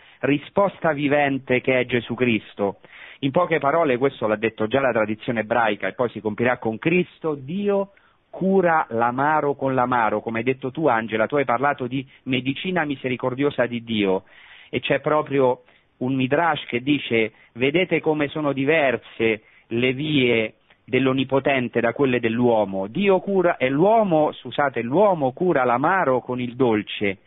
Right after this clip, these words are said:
ma Dio è l'unico che cura l'amaro con l'amaro". Ecco, quindi, eh, come, e fa l'esempio di questo legno, eh, ecco, che viene gettato nelle acque di Mara e le acque diventano dolci, che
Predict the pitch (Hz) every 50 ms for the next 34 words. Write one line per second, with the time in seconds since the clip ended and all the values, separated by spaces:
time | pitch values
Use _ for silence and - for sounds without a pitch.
0 | _ _ - 113 113 123 127 165 160 139 120 123 127 139 139 123 120 107 - 110
1 | 101 98 104 - - - 127 127 120 110 107 - - 110 107 104 107 107 117 123
2 | 135 139 139 139 127 120 113 - - 117 113 110 104 101 98 101 110 110 101 95
3 | 92 92 92 95 - _ _ _ _ _ _ _ _ _ _ _ _ _ _ -
4 | 110 110 - - - 101 113 131 135 123 113 107 107 107 - - _ _ _ _
5 | _ _ _ - - - _ _ _ - - 107 104 104 104 101 101 98 98 92
6 | - 117 113 107 107 107 104 104 - _ - 98 87 - - 98 98 101 101 -
7 | - 156 156 151 135 - - - 104 95 95 - _ _ _ _ _ _ - 95
8 | 95 95 110 107 98 - - - 107 95 98 98 98 113 135 143 131 117 110 107
9 | 101 95 92 90 87 82 _ _ _ _ _ _ _ _ - 92 90 87 90 92
10 | 90 90 90 87 87 85 - - 95 90 - - - 92 90 85 80 - - 101
11 | 90 101 107 104 101 98 92 104 104 - _ - 143 135 120 107 - 101 98 98
12 | 95 104 110 104 - - 101 95 95 98 110 117 113 104 95 90 90 90 - -
13 | - 98 92 98 110 110 - - 101 95 95 90 98 101 98 - 98 101 107 110
14 | 127 120 107 92 - - - 90